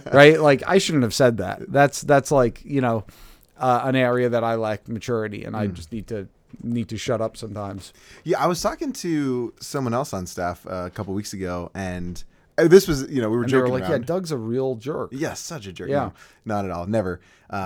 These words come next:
Speaker 1: Mm-hmm.
Speaker 2: but, uh, and we were talking about sanctification,
Speaker 1: Mm-hmm.
Speaker 2: and this, I think sanctification is adjacent to maturity.
Speaker 1: Mm-hmm.
Speaker 2: Uh, but I, I rem-, remember saying, "You know what?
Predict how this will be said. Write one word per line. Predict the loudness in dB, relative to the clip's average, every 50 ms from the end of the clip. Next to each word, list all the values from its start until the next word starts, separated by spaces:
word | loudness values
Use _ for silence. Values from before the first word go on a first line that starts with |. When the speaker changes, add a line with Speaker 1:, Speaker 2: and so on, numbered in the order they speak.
| -6 -6
Speaker 1:
Mm-hmm. | -8 -10 -12 -14 _ _ _ -20 -20 _ -20 -20 -18 _ -16 -6
Speaker 2:
but, | -2 -2 -2 0 0
uh, | -2 -2 -2 -4 -6 -8 -10 _ _ _ _ 2
and | 2 2 2 0 -4 -6 -4
we | 0 0
were | 0 2
talking | 2 0 -2
about | -2 -4 -4
sanctification, | -4 -4 -6 -6 -8 -12 -10 -8 -8 -8 -6 -6 -6 -8 -8 -10 _ -2
Speaker 1:
Mm-hmm. | 2 2
Speaker 2:
and | 4 4
this, | 2 2 0
I | 0 0
think | 0 0 0
sanctification | 0 0 -2 -2 -4 -6 -4 -2 -2 -2 -2 -4 -6
is | -8
adjacent | -8 -8 -4 -4 -2 -2 -4 -6 -10 -12 -12
to | -12 -12
maturity. | -12 -12 -12 -12 -10 -10 -10 -10 -12 -12 -8 -4
Speaker 1:
Mm-hmm. | -2 -2 0 0 -2 -4 -6
Speaker 2:
Uh, | -6 -6 -6 -6
but | -6 -4 -4 -2
I, | 0 0 0 0 -2
I | -2 -4
rem-, | -4 -4 -6 -8 -10 -14 _ _
remember | -8 -6 -6 -6 -6
saying, | -6 -6 -8 -8 -8 -8 -6
"You | -6 -4
know | -4 -2
what? | -2 -2 -4 -4